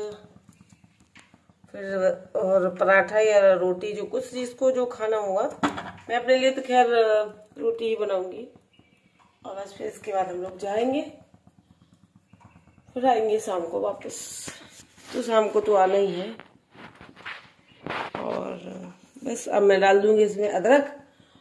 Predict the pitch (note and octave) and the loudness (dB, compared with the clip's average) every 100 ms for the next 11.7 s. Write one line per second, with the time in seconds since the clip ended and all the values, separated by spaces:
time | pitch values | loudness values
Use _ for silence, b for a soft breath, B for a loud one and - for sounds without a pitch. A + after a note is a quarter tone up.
0 | b F3+ F#3 F#3 F#3+ F#3 F#3+ F3+ G3 G#3 | b -10 -8 -4 -4 -2 -4 -2 0 4
1 | G#3+ A3+ A#3 A#3+ A#3+ A3 A3 A3+ D#4 F#4 | 6 8 8 6 4 4 2 2 -2 -2
2 | - _ - _ _ _ _ _ _ _ | -12 _ -20 _ _ _ _ _ _ _
3 | _ _ _ _ _ _ _ _ _ _ | _ _ _ _ _ _ _ _ _ _
4 | _ _ _ _ _ D4 C#4+ C#4 C4 B3+ | _ _ _ _ _ -10 -6 -2 -2 -2
5 | B3 B3 B3+ A#3+ A#3+ A#3 A#3 A3+ A3+ G#3+ | -4 -2 -4 -2 2 2 2 0 0 0
6 | G3+ A3 A3 C4 C4 A#3 G#3+ G#3 G#3 G3 | 0 -6 -6 -4 -2 0 2 2 0 -2
7 | G#3+ A3 G#3+ G3+ G#3 G#3 G3+ G#3 G#3 G3+ | -4 -2 -2 -4 -4 -4 -4 -4 -6 -6
8 | G#3 G3+ G3+ G3 G3 G#3 G#3 G3+ G3+ G3+ | -6 -6 -4 -4 -4 -4 -4 -6 -8 -10
9 | G3+ G3+ G#3 G#3 A3 A3+ B3 A#3 G#3 G#3 | -10 -10 -12 -12 -10 -8 -6 -6 -8 -8
10 | G3 G3 F#3+ G3 G3 G3 G3 G3 G3 - | -6 -4 -4 -6 -6 -8 -10 -12 -14 -14
11 | G#3+ G3+ G3+ G3+ G3 B3+ | -12 -8 -6 -6 -6 -8